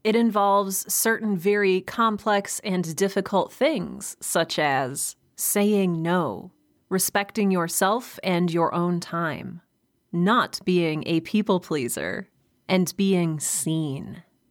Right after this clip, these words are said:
among many other things. And we're going to talk about all of that in today's episode.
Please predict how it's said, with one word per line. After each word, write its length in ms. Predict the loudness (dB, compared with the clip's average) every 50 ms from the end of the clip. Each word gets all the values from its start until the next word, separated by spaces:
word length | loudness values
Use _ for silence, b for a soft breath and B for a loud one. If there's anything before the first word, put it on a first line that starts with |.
| _ _ _ _ _ -2
among 440 | 2 2 4 4 2 2 2 2 2
many 300 | 0 0 0 -2 -2 -2
other 240 | -2 -2 -2 -4
things. 420 | -6 -6 -8 -10 -10 -10 -14 -14 -8 -2
And 80 | 0 0
we're 120 | 0 2
going 220 | 2 0 0 0 -2
to 60 | -4
talk 300 | -4 -2 -2 -2 -2 0
about 180 | 2 2 2 2
all 180 | 2 0 0 0
of 140 | -2 -2 0
that 240 | 0 0 0 -2 -4
in 120 | -8 -8
today's 480 | -8 -6 -4 -2 -2 -2 -4 -4 -6 -6
episode. 680 | -6 -6 -6 -6 -8 -8 -8 -10 -10 -10 -10 -12 -14 -18